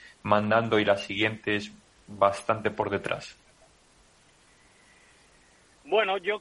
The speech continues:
Speaker 2: creo que va a seguir todo muy parecido.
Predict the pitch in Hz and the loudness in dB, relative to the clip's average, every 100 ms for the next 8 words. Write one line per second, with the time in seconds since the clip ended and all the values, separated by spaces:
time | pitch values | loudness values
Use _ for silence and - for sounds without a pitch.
0 | _ 240 240 254 - _ _ _ _ _ | _ 0 2 2 -2 _ _ _ _ _
1 | _ _ _ _ _ 175 175 185 190 202 | _ _ _ _ _ -2 0 0 -2 -2
2 | 180 - 202 190 185 180 175 156 151 - | -2 -4 -2 0 -2 -4 -2 -2 -2 -4
3 | 220 214 196 - | -4 0 0 -2